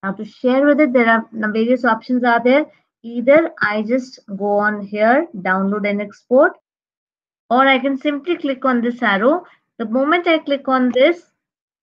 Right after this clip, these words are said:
it will take me here and I click on download to the computer and it is going to be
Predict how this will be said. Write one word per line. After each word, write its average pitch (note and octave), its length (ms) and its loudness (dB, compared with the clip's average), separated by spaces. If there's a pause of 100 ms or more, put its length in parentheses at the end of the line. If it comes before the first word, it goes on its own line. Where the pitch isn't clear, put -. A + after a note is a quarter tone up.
(1700)
it - 140 -20
will G#3+ 120 -12
take G#3+ 300 -8
me A3+ 160 -4
here A#3 460 2 (320)
and G3 160 -4
I G3+ 120 -2
click A3+ 300 -6
on A3 240 2
download G3+ 540 0
to G#3+ 100 -6
the G#3 120 -6
computer G#3 760 -2 (460)
and A3 320 4
it G3+ 120 -6
is F3+ 120 -8
going E3+ 280 -6
to E3+ 120 -8
be B3+ 260 -4